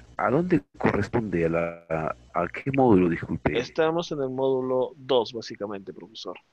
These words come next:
Speaker 2: que estamos haciendo uso de herramientas.
Speaker 1: Ah,
Speaker 2: Eh,
Speaker 1: ya.
Speaker 2: eh, por ejemplo, eh, nos pidieron que realicemos reforzamientos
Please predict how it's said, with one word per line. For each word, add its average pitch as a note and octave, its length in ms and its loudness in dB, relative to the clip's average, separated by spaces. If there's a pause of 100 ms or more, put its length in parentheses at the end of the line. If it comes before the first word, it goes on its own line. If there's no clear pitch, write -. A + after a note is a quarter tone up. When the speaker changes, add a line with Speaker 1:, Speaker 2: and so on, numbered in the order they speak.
(120)
Speaker 2:
que A2+ 120 -4
estamos B2 400 -8
haciendo B2 320 -8
uso A#2 200 -8
de G#2+ 120 -4
herramientas. F#2+ 760 -8 (1400)
Speaker 1:
Ah, G#2 100 -8
Speaker 2:
Eh, G#2 360 -6
Speaker 1:
ya. - 80 -16 (600)
Speaker 2:
eh, - 40 -10
por B2+ 160 -6
ejemplo, D#3 720 0
eh, A#2 300 -8
nos A#2+ 240 -10
pidieron D3 520 0
que G#2+ 240 -10
realicemos A#2+ 500 -8
reforzamientos A2+ 960 -10